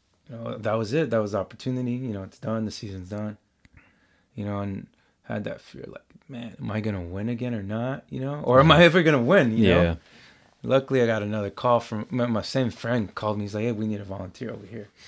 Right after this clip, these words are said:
Speaker 1: And guys, this is funny. You know, I went oh and eight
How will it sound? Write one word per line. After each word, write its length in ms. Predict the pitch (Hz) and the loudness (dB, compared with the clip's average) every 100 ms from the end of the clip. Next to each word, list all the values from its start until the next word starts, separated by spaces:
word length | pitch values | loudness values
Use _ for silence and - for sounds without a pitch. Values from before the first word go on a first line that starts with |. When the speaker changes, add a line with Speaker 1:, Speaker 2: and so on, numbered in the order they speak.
| - - _ _ _ _ _ _ _ _ _ _ _ _ _ _ _ | -20 -20 _ _ _ _ _ _ _ _ _ _ _ _ _ _ _
Speaker 1:
And 140 | 117 107 | -6 -2
guys, 480 | 107 101 90 - - _ | 0 -2 -6 -12 -20 _
this 200 | 113 120 | -8 -8
is 120 | 110 | -10
funny. 380 | - - 101 85 _ _ _ - | -10 -10 -10 -14 _ _ _ -6
You 160 | 113 | -4
know, 60 | 110 | 0
I 120 | 107 | 0
went 240 | 120 131 110 | 2 0 0
oh 160 | 110 107 | -2 -2
and 160 | 98 | -2
eight 340 | 104 120 135 | -4 -4 -6